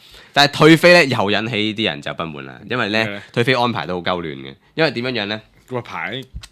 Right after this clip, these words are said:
Speaker 1: 要排隊啦，當然，係咪先？因為全港得七個地點可以換飛㗎啦。
Speaker 2: 嗯。
Speaker 1: 咁啊，有，呃，新聞報道咧，咁就喺呢個北角啊，國都呢個廣場嘅順豐站咧就換飛嘅。係啦，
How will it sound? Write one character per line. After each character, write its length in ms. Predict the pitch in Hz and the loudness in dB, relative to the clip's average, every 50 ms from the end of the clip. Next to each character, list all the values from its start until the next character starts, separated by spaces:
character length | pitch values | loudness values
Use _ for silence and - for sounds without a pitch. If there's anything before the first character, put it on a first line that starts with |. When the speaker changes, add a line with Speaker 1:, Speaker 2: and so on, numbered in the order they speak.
| _ - | _ -2
Speaker 1:
要 100 | - 160 | 0 2
排 160 | 160 190 185 | 2 4 4
隊 120 | 107 120 143 | 6 6 6
啦， 220 | 165 170 160 160 147 | 6 6 6 6 6
當 100 | 143 143 127 | 6 6 6
然， 120 | 113 113 113 | 4 4 2
係 80 | 123 90 | 0 -4
咪 80 | 87 87 | -8 -6
先？ 200 | 113 113 110 127 | -6 -6 -4 -2
因 60 | 143 | -2
為 180 | 131 123 107 - | -2 -2 -4 -8
全 260 | - - - 80 82 | -12 -12 -10 -10 -8
港 180 | 82 87 95 117 | -4 -4 -2 -2
得 80 | 131 | -2
七 140 | 127 - 147 135 - | -2 0 0 -2 0
個 100 | - 107 98 | -2 -4 -4
地 160 | 85 87 85 | -2 -4 -4
點 200 | 76 92 98 107 | -4 -6 -6 -4
可 100 | 113 110 | -4 -4
以 80 | 104 92 | -4 -6
換 180 | 85 80 78 78 | -6 -10 -12 -10
飛 180 | - 87 85 82 | -10 -8 -8 -8
㗎 20 | |
啦。 60 | 80 80 | -10 -10
Speaker 2:
嗯。 300 | 127 123 120 110 101 90 | -12 -12 -12 -12 -10 -4
Speaker 1:
咁 120 | - 175 | -2 0
啊， 40 | 196 | 0
有， 260 | 165 143 123 110 117 101 | 2 0 0 -2 -4 -6
呃， 100 | 117 104 | -6 -4
新 140 | - - 135 | -4 -4 -4
聞 120 | 131 127 | -4 -4
報 120 | 113 117 101 | -4 -4 -4
道 120 | 92 92 95 | -4 -2 -2
咧， 80 | 110 113 107 | 0 -2 -2
咁 180 | - 107 107 | -2 -6 -6
就 100 | 110 120 | -4 -2
喺 120 | 98 82 - - - - - - - | -2 -4 -4 -10 -20 -20 -20 -12 -4
呢 100 | - 208 | 2 2
個 60 | 226 | 2
北 140 | 220 - 226 226 - - | 4 2 0 -2 0 0
角 80 | 185 143 | 0 2
啊， 140 | 143 139 131 | 2 0 0
國 180 | - 151 143 | 0 0 -2
都 200 | 147 - 175 180 | -2 0 -2 0
呢 60 | 175 165 147 123 | 0 0 0 -2
個 160 | - - 90 | -4 -8 -10
廣 240 | - 98 117 151 165 | -8 -6 -4 -4 -4
場 260 | - 156 117 85 85 | -6 -6 -6 -6 -4
嘅 60 | 95 | -4
順 240 | 107 - - 101 95 | -4 -2 -2 -2 -2
豐 220 | - - 139 143 131 | 0 0 0 0 2
站 380 | - 127 101 - 87 85 90 | 4 4 4 4 4 0 0
咧 120 | 98 104 107 | 0 -2 -2
就 140 | 101 92 | -2 -2
換 180 | 85 82 78 78 | -4 -4 -6 -6
飛 200 | 76 - 90 87 | -2 0 0 0
嘅。 160 | 82 76 71 - _ _ _ _ _ _ _ _ _ _ _ _ _ _ _ - - _ | 0 -4 -8 -10 _ _ _ _ _ _ _ _ _ _ _ _ _ _ _ -20 -20 _
係 60 | - 120 | -8 -8
啦， 100 | 120 - | -8 -8